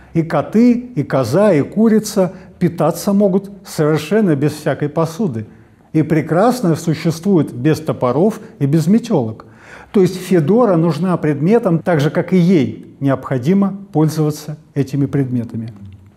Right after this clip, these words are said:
И в шестой части стих-, стихотворения к предметам приходит осознание собственной зависимости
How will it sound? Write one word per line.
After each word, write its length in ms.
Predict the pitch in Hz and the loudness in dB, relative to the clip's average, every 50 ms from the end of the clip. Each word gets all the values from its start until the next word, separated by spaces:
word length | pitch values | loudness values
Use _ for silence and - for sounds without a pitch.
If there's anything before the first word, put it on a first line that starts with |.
| _ _ _ _ _ _ - - - - - - - - - - - - - - - - _ _ | _ _ _ _ _ _ -20 -20 -20 -20 -20 -20 -20 -20 -20 -20 -20 -20 -20 -20 -20 -20 _ _
И 140 | 202 240 269 | 4 4 6
в 60 | 254 | 4
шестой 460 | 269 - 277 285 - - - 294 269 | 4 4 4 2 4 4 4 4 4
части 340 | 202 - 254 247 - - 233 | 4 4 4 4 4 4 2
стих-, 500 | 202 - 226 220 180 - - 185 - - | 2 4 2 2 2 0 -2 -2 -2 -2
стихотворения 760 | - - - 214 - 220 - 208 202 214 269 294 262 240 196 | -4 -2 -2 0 0 2 2 2 4 4 6 6 6 6 4
к 100 | - - | 2 0
предметам 460 | - 196 175 160 208 254 254 254 185 160 | -2 -2 0 2 2 2 2 2 0 0
приходит 600 | 190 165 156 - 226 214 196 208 - - - - - _ _ _ _ _ _ _ _ - | 0 0 0 2 2 2 0 -2 -8 -18 -20 -20 -20 _ _ _ _ _ _ _ _ -4
осознание 840 | 170 170 - - 196 190 160 151 180 202 202 196 180 160 147 143 | -4 -4 0 0 0 0 2 0 0 0 0 2 2 2 0 0
собственной 540 | 135 - - 220 214 220 - - 214 208 208 | -2 0 -2 -2 -2 -2 -2 0 2 2 2
зависимости 840 | 190 156 147 143 151 170 165 - 170 160 165 156 - - - 160 156 | 2 2 2 2 2 0 0 -2 0 0 0 -2 -4 -6 -6 -6 -6